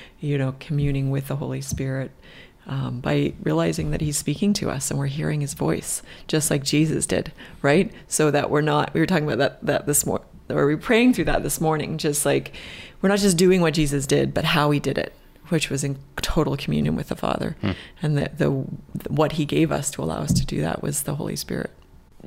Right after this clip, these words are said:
Speaker 1: John took a year leave of absence. Um, at that point, he'd been working in his job, uh, about eight years, and, and just, um, you know,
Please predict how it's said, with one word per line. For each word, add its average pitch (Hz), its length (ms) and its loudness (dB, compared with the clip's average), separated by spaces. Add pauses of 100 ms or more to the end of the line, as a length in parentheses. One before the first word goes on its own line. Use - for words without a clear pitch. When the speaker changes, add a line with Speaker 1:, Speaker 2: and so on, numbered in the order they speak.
Speaker 1:
John 196 420 2 (100)
took 196 240 0
a 156 340 2
year 156 280 4
leave 151 200 2
of 143 100 0
absence. 147 600 2 (400)
Um, 143 720 0
at 143 140 -4
that 143 220 0
point, 170 260 -2
he'd 147 100 -6
been 143 140 -6
working 147 380 -4
in 143 80 -4
his 143 180 -4
job, 143 440 -2 (240)
uh, 147 280 -6
about 135 300 -4
eight 147 200 -2
years, 147 560 -4
and, 143 240 -6 (400)
and 156 160 -6
just, - 480 -6 (100)
um, 143 540 -6
you 202 100 -2
know, 151 240 -2